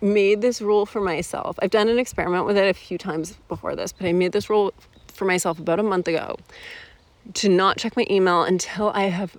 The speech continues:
finished all my workouts. And holy moly, it's amazing. My workouts are so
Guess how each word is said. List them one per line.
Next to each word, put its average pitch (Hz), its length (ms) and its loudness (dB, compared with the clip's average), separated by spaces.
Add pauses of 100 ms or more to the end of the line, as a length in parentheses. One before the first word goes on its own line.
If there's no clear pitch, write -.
(160)
finished 185 320 0
all 180 80 -2
my 160 100 0
workouts. - 640 -8 (720)
And 185 240 -4
holy 277 800 4
moly, 254 580 2
it's 214 160 -2
amazing. 226 640 2 (380)
My 226 60 2
workouts 247 360 0
are 247 100 2
so 220 800 0